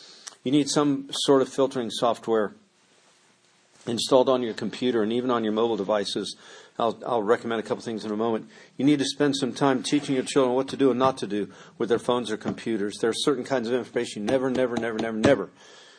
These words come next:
give out over social media. Because, because there are stalkers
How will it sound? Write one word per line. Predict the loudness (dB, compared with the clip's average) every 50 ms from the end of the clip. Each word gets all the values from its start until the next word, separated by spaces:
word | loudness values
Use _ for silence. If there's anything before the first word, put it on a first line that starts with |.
| _ _ _ _ _ _ _ _ _ _ _ _
give | 2 4 6
out | 6 6 4 2 0
over | 0 0 0 0 0 0 -2 -2 -4 -10 -18 -20 -20 -20 -20 _ _ _ _ _
social | -6 -2 0 0 0 -2 -4
media. | -6 -6 -6 -8 -8 -12 -14 -16 -20 _ _ _ _ _ _ _ _ _ _ _ _ _ _ _ _ _ _ _ _ _ _ _ _ _ _ -20 -20 _ _
Because, | -6 -2 0 2 2 2 0 -4 -8 _ -6
because | -6 -6 -4 -4 -4 -4 -4 -4 -6 -8 -12 -16 _ _ _ _ _ _
there | 4 6 6
are | 6 4 2
stalkers | 0 2 6 6 6 6 6 2 -2 -4 -4 -6 -8 -8 -10